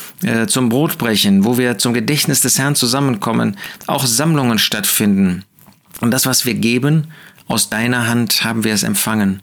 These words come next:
Denn von dir kommt alles und aus deiner Hand haben wir dir gegeben. Wir haben ja nichts zu bringen, wegen, wenig, äh,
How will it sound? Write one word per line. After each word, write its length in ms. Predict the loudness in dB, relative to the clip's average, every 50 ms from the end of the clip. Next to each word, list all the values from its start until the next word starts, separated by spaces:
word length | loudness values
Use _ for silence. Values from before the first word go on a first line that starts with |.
| _ -20 -20 -20 -14 _ -6
Denn 100 | -4 -2
von 180 | 0 0 0
dir 200 | 2 2 0 0
kommt 320 | 0 0 0 0 -2 -2 -2
alles 240 | -2 0 0 0 0
und 80 | -2
aus 140 | -2 -2 -2
deiner 340 | -2 -2 0 0 0 0 0
Hand 200 | 0 0 0 0
haben 240 | 0 -2 0 0 0
wir 80 | 0
dir 140 | 0 0 0
gegeben. 480 | 0 0 0 0 0 0 0 0 0 0
Wir 100 | 0 0
haben 120 | 2 2
ja 80 | 2 2
nichts 300 | 2 2 0 0 0 0
zu 120 | 0 0
bringen, 320 | 0 0 0 2 2 2
wegen, 300 | 2 2 0 0 0 0
wenig, 280 | 0 0 0 0 0 -2
äh, 260 | -2 -2 0 0 0